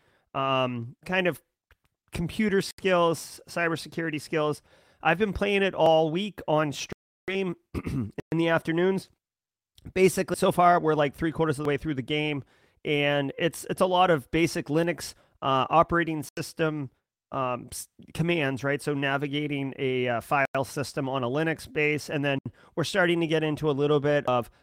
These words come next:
pen testing, red team. We did some Nmap scanning yesterday. So it's a very cool, it's set in the near future. It got that cyberpunk vibe to it. Um, if you don't know about it, uh, I'm telling you about it right now. And,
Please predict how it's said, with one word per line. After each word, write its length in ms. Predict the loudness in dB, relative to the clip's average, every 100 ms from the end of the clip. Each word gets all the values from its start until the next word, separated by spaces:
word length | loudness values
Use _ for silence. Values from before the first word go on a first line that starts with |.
| -8
pen 300 | -2 -2 -2
testing, 680 | -2 -2 -2 -4 -4 -4 -10 _ _ -4
red 260 | 0 0 0
team. 260 | -2 0
We 80 | 0
did 200 | 0 -2
some 120 | -8 -8
Nmap 500 | -4 -2 -2 -2 -4
scanning 480 | -6 -4 -2 -2 -2
yesterday. 640 | -4 -6 -4 -2 0 -2 -4 _ _ -2
So 380 | 4 4 4 -2 _ _
it's 160 | 2 4
a 40 |
very 260 | 6 4 2
cool, 280 | 2 4
it's 100 | 4
set 140 | 2 2
in 40 |
the 60 | 2
near 200 | 2 0
future. 360 | 0 0 0
It 40 | 0
got 180 | 2 2
that 160 | -2
cyberpunk 680 | 0 0 2 0 -2 -4 -2
vibe 380 | 0 0 0 -4
to 220 | -2 0
it. 140 | -2 -4 _ _ _
Um, 360 | 0 2 2 -2 -10 -6
if 160 | -4
you 100 | -4
don't 320 | 2 4 4
know 220 | 2 4 4
about 320 | 4 4 4
it, 160 | 0 -6 _ -4
uh, 200 | -2 -2
I'm 160 | -4
telling 280 | -2 0 0
you 100 | -2
about 220 | 2 2
it 40 | 2
right 120 | 0
now. 300 | 0 2 2
And, 400 | 4 2 2